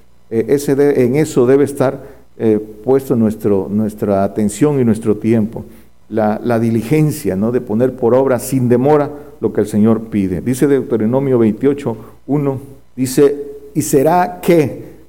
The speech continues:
si oyeras diligente la voz de Jehová tu Dios para guardar, para poner por obra todos sus mandamientos que yo te prescribo hoy,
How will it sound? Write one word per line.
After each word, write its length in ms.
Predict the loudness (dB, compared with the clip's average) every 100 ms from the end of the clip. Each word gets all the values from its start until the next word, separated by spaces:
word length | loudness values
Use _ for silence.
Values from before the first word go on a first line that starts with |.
| -16
si 340 | -8 2 4
oyeras 540 | 6 6 4 4 2 4
diligente 880 | 4 4 2 2 2 0 -2 -2 -6 -14
la 220 | -4 -2 0
voz 380 | 4 4 4
de 120 | 0 0
Jehová 360 | 2 2 2
tu 160 | 0 4
Dios 360 | 4 2 -2 -16 -18 -20 -20 -6
para 220 | -2 0
guardar, 800 | 2 2 2 2 2 0 -6 -6
para 220 | -2 -2 0
poner 360 | 2 2 2
por 160 | 2 4
obra 360 | 4 2 0
todos 220 | 2 2 0
sus 120 | 0
mandamientos 720 | 0 0 0 -2 -2 -6 -6 -18 -20 -20 -2
que 160 | 0
yo 240 | 4 2 4
te 160 | 0
prescribo 800 | 0 0 -2 0 2 4 2 0 0
hoy, 220 | 0